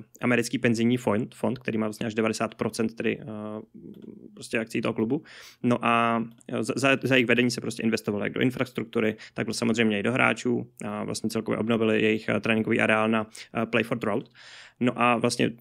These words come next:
tak nějak vyhr-, vyhlašují takovou ambici, že prostě by se chtěli stabilizovat Premier League a je to prostě ten tým, není to zkrátka jako Sheffield, který, který zkrátka nevěděl, co se sebou a,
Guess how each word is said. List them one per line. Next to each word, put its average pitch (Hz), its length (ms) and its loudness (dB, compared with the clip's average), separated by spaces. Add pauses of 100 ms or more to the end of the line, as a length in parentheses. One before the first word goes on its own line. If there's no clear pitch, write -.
(180)
tak 127 140 2
nějak 120 160 4
vyhr-, 117 280 4
vyhlašují 123 420 4
takovou 117 280 2
ambici, 113 340 4
že 110 80 0
prostě 107 240 -4
by 113 80 0
se 113 100 -2
chtěli 120 260 2
stabilizovat 110 540 2
Premier 107 360 0
League 117 200 0
a 107 180 -2 (420)
je 117 100 4
to 120 120 4
prostě 117 280 -2
ten 113 200 4
tým, 113 320 4 (240)
není 135 260 6
to 127 80 0
zkrátka 120 360 0
jako 120 180 0
Sheffield, 120 480 2
který, 113 440 0
který 113 240 -2
zkrátka 113 300 -2
nevěděl, 113 300 4
co 113 100 -4
se - 140 -2
sebou 113 340 0
a, 110 140 -4